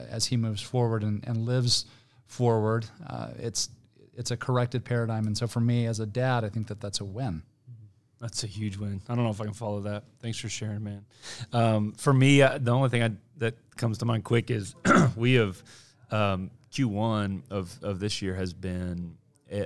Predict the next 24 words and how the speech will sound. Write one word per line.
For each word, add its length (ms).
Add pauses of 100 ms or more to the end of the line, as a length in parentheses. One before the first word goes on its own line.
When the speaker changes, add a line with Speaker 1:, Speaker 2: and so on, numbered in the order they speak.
Speaker 2:
us 540 (380)
digging 580 (520)
with 220
suffering 680
and 160 (220)
pain 480 (160)
and 240
resistance 540
at 100
times, 400 (500)
um, 600 (420)
really 300
building 500
financial 640 (100)
maturity 540 (160)
into 240
our 240
organization. 680 (400)
You 80
can 100
imagine 640
a 140 (200)
creative-minded, 1400 (320)
um, 380